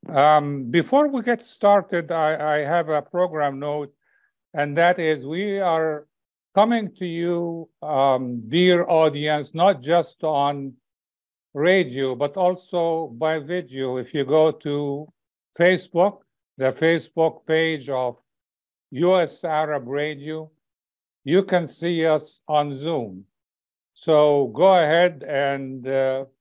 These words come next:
follow us, uh, on the Facebook page of U S Arab, uh, Arab Radio, U S Arab Radio.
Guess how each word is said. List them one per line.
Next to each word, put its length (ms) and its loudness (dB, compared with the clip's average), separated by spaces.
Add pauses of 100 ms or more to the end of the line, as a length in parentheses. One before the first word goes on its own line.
follow 400 2
us, 400 -2 (720)
uh, 380 0 (120)
on 640 -2 (160)
the 160 -2
Facebook 880 -2
page 400 -4
of 300 0 (540)
U 320 -2
S 440 -6 (640)
Arab, 520 2 (180)
uh, 60 -8 (360)
Arab 1040 2
Radio, 380 0
U 400 0
S 300 -2 (400)
Arab 520 4 (360)
Radio. 680 -4